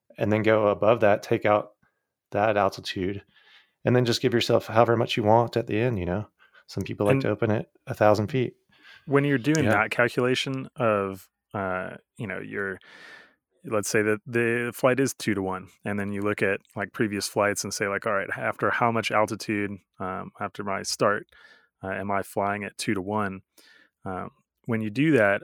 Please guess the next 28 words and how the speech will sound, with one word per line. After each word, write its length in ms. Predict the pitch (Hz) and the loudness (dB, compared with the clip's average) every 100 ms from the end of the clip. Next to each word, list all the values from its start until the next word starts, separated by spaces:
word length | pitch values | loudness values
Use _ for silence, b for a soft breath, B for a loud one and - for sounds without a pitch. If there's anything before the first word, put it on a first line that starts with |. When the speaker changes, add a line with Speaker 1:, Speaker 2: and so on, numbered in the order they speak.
| - | -2
Speaker 2:
are 180 | 107 101 | 0 0
you, 880 | 104 - 123 101 123 131 131 131 143 _ | -2 -10 -12 -6 -2 0 -2 -4 -10 _
uh, 300 | 104 98 92 98 | -8 -6 -6 -8
taking 460 | - 127 135 117 | -2 -2 -2 -6
information 760 | - 113 - 107 101 113 120 110 | -6 -10 -6 -4 -2 -2 -4 -8
from 540 | - - 95 92 95 | -8 -4 -4 -4 -8
the 100 | 104 | -8
same 360 | - - 113 110 | -4 -2 -4 -4
area 460 | 107 110 113 113 | -2 -2 0 0
at 80 | 104 | -2
the 80 | - | -4
same 280 | - 107 104 | -6 -4 -6
time 220 | - 98 | -6 -6
of 80 | 92 | -6
year, 420 | 98 120 139 131 - | -4 0 0 -2 -4
or 260 | 104 98 | -4 -2
is 300 | 98 101 92 | -4 -6 -4
it, 260 | 110 120 _ b b b b | -4 -4 _ b b b b
uh, 180 | 98 95 | -4 -4
fair 480 | - - 131 117 107 | -4 -2 2 4 2
to 300 | 104 110 98 | 0 -2 -4
grab 480 | 95 110 101 101 98 - - | -4 2 4 4 -2 -14 -10
information 640 | 104 - 98 101 - 98 | -10 -6 -6 -4 -6 -8
from, 520 | - 104 95 98 107 - | -8 -6 -4 -6 -12 -8
like, 300 | 95 95 104 | -6 -6 -8
your 160 | 90 | -8
European 580 | 95 104 92 - 127 113 | -4 -4 -4 -2 -2 -2
starts 540 | - 107 98 98 - | -2 2 2 0 -6